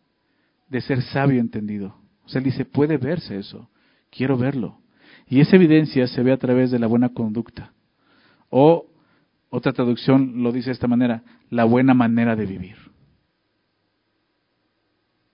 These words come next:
¿Ok? Y estamos regresando a la raíz del asunto, que es la hipocresía y que es la religiosidad. El decir, el decir, puedes hablar todo lo que quieras,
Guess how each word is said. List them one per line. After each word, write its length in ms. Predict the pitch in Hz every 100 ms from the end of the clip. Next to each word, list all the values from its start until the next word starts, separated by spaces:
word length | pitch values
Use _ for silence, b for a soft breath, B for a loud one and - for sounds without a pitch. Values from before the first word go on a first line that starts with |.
| _
¿Ok? 160 | 120 123
Y 1120 | 135 - _ _ _ _ _ _ _ _ 127
estamos 280 | 135 143
regresando 480 | 147 143 135 139 143
a 40 | 139
la 120 | 123
raíz 600 | 120 127 135 139 - - _
del 140 | 135 120
asunto, 460 | - 139 131 123
que 160 | - 120
es 220 | 117 - b b b b
la 80 | 120
hipocresía 800 | - 117 120 - 143 147 170 175 b b b
y 100 | 127
que 260 | 120 127 120
es 180 | 120 - _ _ _ _ _ _ _ _ _ _ _
la 220 | 160 139
religiosidad. 720 | 127 120 117 127 113 123 120 120
El 140 | 135
decir, 460 | 123 123 - 180 180
el 120 | 160 135
decir, 420 | 135 - 170 165
puedes 300 | 165 196 175
hablar 360 | 156 156 170
todo 120 | 170 170
lo 100 | 156
que 100 | 135
quieras, 380 | 156 139 120